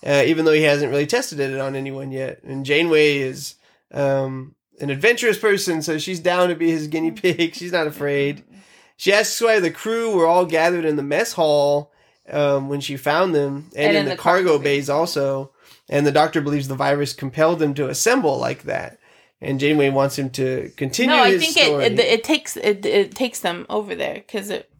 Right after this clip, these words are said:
Speaker 2: like, it wants, like, the virus itself moves them.
Speaker 1: Oh, really? Oh, I thought he was saying, like, they
Speaker 2: No, 'cause
Speaker 1: all
Speaker 2: that's the way, that's how Neelix
Speaker 1: No.
Speaker 2: got taken.
Speaker 1: Oh, are you sure?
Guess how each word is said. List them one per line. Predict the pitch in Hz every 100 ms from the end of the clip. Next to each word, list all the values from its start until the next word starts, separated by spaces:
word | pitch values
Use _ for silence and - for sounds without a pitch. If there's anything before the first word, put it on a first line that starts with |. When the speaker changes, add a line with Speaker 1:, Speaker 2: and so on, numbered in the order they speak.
| -
Speaker 2:
like, | 208 -
it | 202
wants, | 185 - - - - _ _ _ _ _ _
like, | 202
the | 202
virus | 185 196 202
itself | 196 - 202 185 -
moves | 185 175 185
them. | - - 185 196
Speaker 1:
Oh, | 180 185 165
really? | 175 247 254
Oh, | 226
I | 208
thought | 220 208
he |
was | 175 165
saying, | 190 175 165 160
like, | 151 143 139 _ _ _
they | 147
Speaker 2:
No, | 269 285
'cause | 277
Speaker 1:
all |
Speaker 2:
that's | 240 262
the | 269
way, | 226 196
that's | - 233
how | 262
Neelix | 220 233
Speaker 1:
No. | 254 277
Speaker 2:
got | 277 269 262 202
taken. | 190 185 202 - - - - -
Speaker 1:
Oh, | 214 214 185 170 156 151 147
are | 202
you | 233 220
sure? | 285 392 453